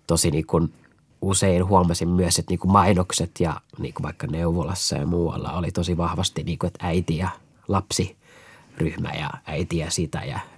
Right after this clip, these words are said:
äiti ja tätä. Että oli tosi vähän semmosia, niinku, että perhe tai vanhemmat tai tämmöset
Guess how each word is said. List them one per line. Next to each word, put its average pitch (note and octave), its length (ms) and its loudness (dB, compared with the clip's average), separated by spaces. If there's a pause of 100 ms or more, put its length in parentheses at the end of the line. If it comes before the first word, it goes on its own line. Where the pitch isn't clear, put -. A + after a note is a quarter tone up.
äiti D#2 280 -4
ja D2 120 -4
tätä. E2 360 -6
Että - 260 -6
oli E2+ 160 0
tosi F2 240 0
vähän E2+ 200 -2
semmosia, E2+ 420 -2
niinku, E2+ 260 -6
että - 240 -6 (640)
perhe F2 340 0 (300)
tai C#3+ 400 -4 (360)
vanhemmat D2+ 600 -6
tai D#2 160 -6
tämmöset F#2 420 -4